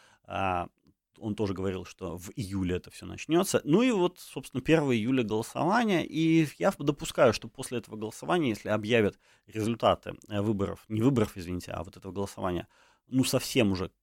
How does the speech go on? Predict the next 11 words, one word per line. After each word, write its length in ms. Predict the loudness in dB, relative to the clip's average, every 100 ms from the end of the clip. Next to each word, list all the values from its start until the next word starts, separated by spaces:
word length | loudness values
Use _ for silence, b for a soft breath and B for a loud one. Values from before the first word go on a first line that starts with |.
| -14
категорически 720 | -10 2 2 2 -2 -8 -8
противоречащие 1160 | -8 -2 0 2 0 -2 -6 -6 -8 -12 -14 -16
здравому 500 | -6 0 2 2 -2
смыслу 440 | -4 -8 -8 -8 -8
и 40 |
тому, 300 | -2 2 2
что 200 | 0 -2
люди 240 | 0 2 0
видят 300 | -2 -4 -6
вокруг 300 | -6 -8 -12
себя, 400 | -4 2 2